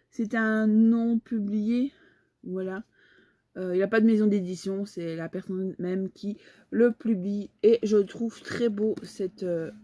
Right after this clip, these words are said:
couverture. Euh, même les chapitres, euh, bien sûr je vais pas trouver de chapitres. Voilà, au début ce sera mieux. Allez, hop. Je sais pas si vous allez voir, mais il y a des petits dessins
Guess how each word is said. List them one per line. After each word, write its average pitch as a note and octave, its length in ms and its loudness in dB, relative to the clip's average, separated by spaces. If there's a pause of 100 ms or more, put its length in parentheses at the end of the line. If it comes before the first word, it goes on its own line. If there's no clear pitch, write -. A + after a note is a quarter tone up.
(480)
couverture. G#3 580 -4 (840)
Euh, F#3 480 -2
même A3 280 2
les G#3+ 160 2
chapitres, - 920 -8 (380)
euh, F3 200 -10
bien F3+ 160 -6
sûr F#3+ 180 -12
je F#3 80 -12
vais E3+ 100 -10
pas - 140 -16
trouver F3+ 220 -12
de D#3 100 -8
chapitres. - 580 -12 (1200)
Voilà, D3+ 180 -2
au C#3+ 60 -4
début C3 220 -12
ce - 160 -10
sera - 260 -14 (100)
mieux. B3+ 400 0 (1800)
Allez, F#3 300 -2 (140)
hop. A3+ 80 -2 (3250)
Je - 60 -18
sais F#3 80 -4
pas A3 100 4
si A3+ 120 0
vous F#3 100 0
allez E3+ 140 0
voir, F#3 140 -2
mais G3 120 2
il F3 60 2
y - 20 4
a D#3+ 40 2
des D#3+ 120 0
petits A#3 400 -6
dessins A3 480 -2